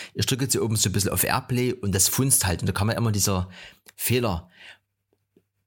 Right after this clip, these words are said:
Man muss nur das Gerät nochmal über diese Einstellung mit so einem, äh, hier, äh, Code verbinden. Also du, äh, also da gibt's nochmal so einen Menüpunkt hier, äh, T-V-Gerät koppeln. Dann musst du quasi in die App,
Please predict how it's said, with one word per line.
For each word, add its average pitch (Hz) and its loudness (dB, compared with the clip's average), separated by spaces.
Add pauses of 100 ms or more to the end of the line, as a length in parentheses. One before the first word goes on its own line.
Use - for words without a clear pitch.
Man 110 0
muss - 2
nur 185 0 (760)
das 117 2
Gerät 120 0
nochmal 151 2
über 110 0
diese 104 0
Einstellung 135 0
mit 120 0
so 123 2
einem, 110 2
äh, 92 0
hier, 95 2
äh, - -4
Code 160 -2 (500)
verbinden. 185 -2
Also 120 0 (100)
du, 107 -4
äh, 104 0
also 110 2
da 107 2 (120)
gibt's - -2
nochmal 117 0
so 113 0
einen 107 2
Menüpunkt 135 -2
hier, 135 -2
äh, 104 -2 (380)
T-V-Gerät 110 0
koppeln. 185 -2 (560)
Dann 107 2
musst 120 2
du 117 0
quasi 113 2
in 98 0
die 90 0
App, - -4